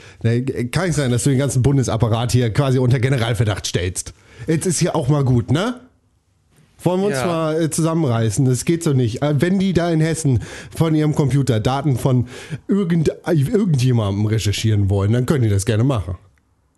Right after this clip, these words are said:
Speaker 1: Und dass du mir jetzt hier sagst, dass hier irgendwas, äh, d-, hundert Jahre kommen diese Akten unter Verschluss. Jetzt ist wirklich,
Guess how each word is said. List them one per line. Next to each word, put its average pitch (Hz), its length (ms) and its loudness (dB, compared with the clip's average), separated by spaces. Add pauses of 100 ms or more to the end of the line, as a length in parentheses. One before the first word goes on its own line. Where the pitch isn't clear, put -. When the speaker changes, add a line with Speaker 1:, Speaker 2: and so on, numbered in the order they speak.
(100)
Speaker 1:
Und 165 180 0 (340)
dass 123 140 -2
du 233 140 -2
mir 311 200 0
jetzt 220 220 -2
hier 214 160 0
sagst, 185 360 -2
dass 170 240 -4 (140)
hier 175 280 0
irgendwas, 151 480 0 (460)
äh, 131 280 0
d-, 131 240 -2
hundert 208 320 0
Jahre 165 380 0
kommen 151 260 0
diese 175 260 0
Akten 131 300 -4
unter 123 240 0
Verschluss. 101 460 -2 (200)
Jetzt 151 220 -2
ist 135 160 -4
wirklich, 127 420 -2